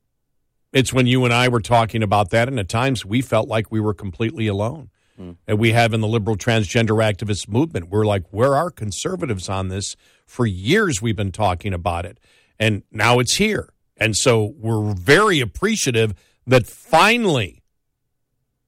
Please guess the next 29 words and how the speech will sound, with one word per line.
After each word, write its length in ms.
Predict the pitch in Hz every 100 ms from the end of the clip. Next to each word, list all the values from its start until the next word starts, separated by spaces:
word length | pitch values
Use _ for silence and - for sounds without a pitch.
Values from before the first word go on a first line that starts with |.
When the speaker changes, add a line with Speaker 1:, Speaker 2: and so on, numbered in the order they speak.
| _ _ _ _ _ _ _ _ _
Speaker 1:
conservatives 680 | - 135 - 165 147 139 117
and 140 | 127
Republicans 680 | 117 92 175 156 123 123 117
are 40 |
standing 460 | 113 - 131 123 110
up 220 | 160 127
and 120 | 110
talking 380 | 110 139 131 127
about 340 | 113 113 113 104 _ _ _
the 80 | 117
sexism, 720 | - - 185 - 131 110 113
the 60 | 113
misogyny, 720 | 107 - 175 175 147 127 107
the 140 | 107
immorality, 960 | - 151 135 120 156 180 170 123 98 82 _ _ _ -
the 320 | 123 117 -
evilness 560 | - 220 165 135 117 -
of 160 | 135 120
the 80 | 120
liberal 340 | 135 107 123
transgender 720 | - 135 120 92 131 117 113
activist 500 | 123 120 - 113 113 -
movement. 460 | 151 202 135 85 _ _ _ _ _ _ _ _ _ _ _ _ _ _
And 200 | 120 135
not 240 | 139 180 160
going 260 | 160 156
on 160 | 143 139
the 80 | 117
defense, 840 | 101 - - 214 175 135 -